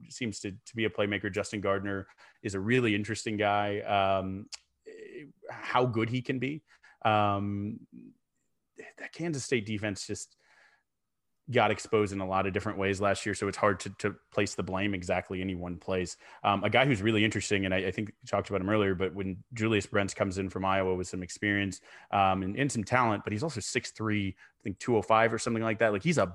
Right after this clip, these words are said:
big, big corner. Um, and, and Kansas State, you know, made a fortune out of playing tight ends at quarterbacks and almost getting them Heismans, and just give them big, ugly guys who wanna maul and, and, and, and be physical. And, uh, and, you know, they can give anyone, uh, problems. I think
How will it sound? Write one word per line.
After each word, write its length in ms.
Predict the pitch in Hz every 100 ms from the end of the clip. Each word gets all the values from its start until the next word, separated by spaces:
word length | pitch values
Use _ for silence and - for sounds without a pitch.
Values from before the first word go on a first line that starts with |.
| -
big, 320 | 123 123 104
big 260 | 104 101 101
corner. 460 | - 101 98 95 - - -
Um, 320 | 101 101 98 113
and, 160 | 110
and 220 | 120 113 101
Kansas 320 | 170 170 120
State, 320 | - 117 117
you 120 | 120
know, 120 | 110
made 240 | 101 110 104
a 160 | 95 104
fortune 360 | - 107 107
out 100 | 101
of 120 | 98
playing 180 | 107 98
tight 220 | - 110
ends 180 | 104 98
at 80 | 101
quarterbacks 460 | 110 101 98 98 -
and 80 |
almost 240 | 101 98 -
getting 180 | 101 98
them 80 |
Heismans, 480 | 95 101 98 101 92
and 100 | 95
just 160 | 117 -
give 120 | 185
them 200 | 135 95
big, 340 | 113 113 113 - - - -
ugly 340 | 120 120 120 110
guys 280 | 107 110
who 80 | 107
wanna 220 | 110 113
maul 460 | 101 101 101 104 104
and, 100 | 95
and, 320 | 101 107 104
and, 240 | 101 101 104
and 180 | 101
be 100 | 110
physical. 580 | 104 101 101 - 110 107
And, 360 | 104 101 98 98
uh, 320 | 95 92 90 107
and, 120 | 107
you 60 |
know, 140 | 101 101
they 100 | 107
can 160 | 110
give 160 | 98 92
anyone, 420 | 95 92 90 90 - - - -
uh, 240 | 92 87
problems. 360 | - 104 95 95
I 60 |
think 160 | 123